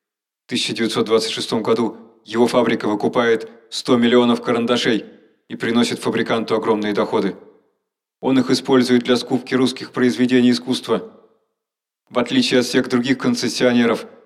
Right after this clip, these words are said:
Гамер имеет возможность обращать свои доходы в доллары. Пример его действует заразительно. Гамер посредничает при заключении договора между советским правительством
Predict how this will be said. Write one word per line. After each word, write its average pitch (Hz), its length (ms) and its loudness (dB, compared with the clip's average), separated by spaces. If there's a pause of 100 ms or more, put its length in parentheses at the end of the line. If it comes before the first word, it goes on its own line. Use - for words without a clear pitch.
(140)
Гамер 127 440 2
имеет 127 260 4
возможность 120 560 0
обращать 117 460 0
свои 113 240 0
доходы 113 340 0
в 104 60 -4
доллары. 104 520 0 (1000)
Пример 123 320 4
его 117 220 0
действует 120 480 4
заразительно. 113 840 -2 (640)
Гамер 120 340 2
посредничает 120 720 0
при 113 80 -6
заключении 117 520 -2
договора 113 420 2
между 107 240 -2
советским 120 440 -2
правительством 113 640 -2